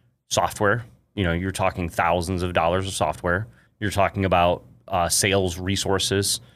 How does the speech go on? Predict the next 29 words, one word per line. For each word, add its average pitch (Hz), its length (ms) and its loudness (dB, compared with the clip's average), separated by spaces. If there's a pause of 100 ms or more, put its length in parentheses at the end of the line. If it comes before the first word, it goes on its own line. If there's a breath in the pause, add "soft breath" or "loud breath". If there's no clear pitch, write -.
(160 soft breath)
so 85 540 2 (320 soft breath)
guides 95 540 2
and 85 160 -4
branding 98 760 2
and 82 360 -6
this 101 180 -2
type 95 200 0
of 87 60 -12
thing, 82 360 -2 (280 soft breath)
support - 840 0 (280)
tickets - 480 0
that 98 120 -2
you 95 160 -2
can, 90 380 0 (240 soft breath)
you 98 80 -2
know, 85 180 0
open 104 220 0
micro-, 101 300 0
with 101 120 -6
Microsoft 98 560 2
and, 87 320 -4
and 90 220 -4
potentially 90 400 -4
get 90 120 -4
support - 380 -2
from 101 180 0
them, 95 320 2 (360 loud breath)
et 127 120 0
cetera. 85 400 0